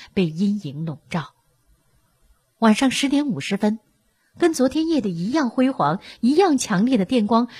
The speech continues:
又在战舰面前三海里的海面上亮了起来。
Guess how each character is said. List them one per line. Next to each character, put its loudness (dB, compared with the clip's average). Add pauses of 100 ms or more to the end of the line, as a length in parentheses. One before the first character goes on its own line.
(140)
又 2
在 0
战 0
舰 0
面 2
前 0
三 0
海 0
里 -2
的 -4
海 -4
面 0
上 -4
亮 0
了 -10
起 -8
来。 -18